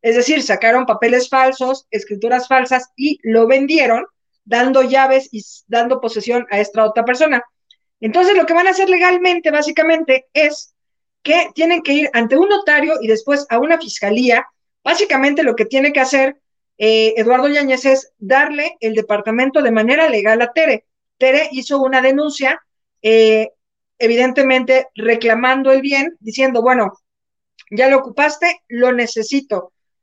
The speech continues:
De tal forma que legalmente Eduardo haga la entrega de la llave, le diga, "Aquí está", y se acaba el problema. ¿Por qué esto?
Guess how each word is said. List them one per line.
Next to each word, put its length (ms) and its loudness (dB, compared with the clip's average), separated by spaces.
De 100 2
tal 220 0
forma 260 0
que 120 2
legalmente 640 2
Eduardo 420 2
haga 180 2
la 80 0
entrega 320 -2
de 100 0
la 80 2
llave, 260 -2
le 100 -2
diga, 320 -2
"Aquí 240 -6
está", 300 0
y 100 -6
se 100 0
acaba 240 2
el 100 0
problema. 480 0
¿Por 280 0
qué 240 0
esto? 460 -4